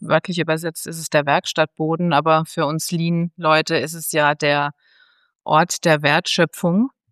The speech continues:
Also Shopfloor, der Ort der Wertschöpfung, da wo,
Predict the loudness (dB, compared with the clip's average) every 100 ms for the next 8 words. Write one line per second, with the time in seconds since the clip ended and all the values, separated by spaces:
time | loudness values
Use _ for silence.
0 | _ -8 -4 -2 -2 -2 -2 -4 -2 0
1 | 2 0 0 0 2 2 0 0 -4 -4
2 | -4 -4 -2 -2 0 0 0 0 0 0